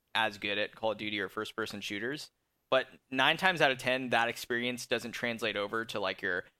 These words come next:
multiplayer rank or anything like that, or any of your unlocks. So it's effectively <laughs> wasted time,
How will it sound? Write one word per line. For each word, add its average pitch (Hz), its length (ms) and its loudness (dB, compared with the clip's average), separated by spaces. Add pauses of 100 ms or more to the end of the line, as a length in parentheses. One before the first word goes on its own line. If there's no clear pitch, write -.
(260)
multiplayer 113 540 0
rank 113 320 2
or 113 60 2
anything 113 260 -2
like 107 200 -2
that, 107 280 4
or 101 80 0
any 117 220 -2
of 110 80 -6
your 107 100 -4
unlocks. 98 680 -2
So 104 460 0 (300)
it's - 60 -14
effectively 156 540 6
<laughs> 156 100 0
wasted 113 400 -2
time, 110 460 -4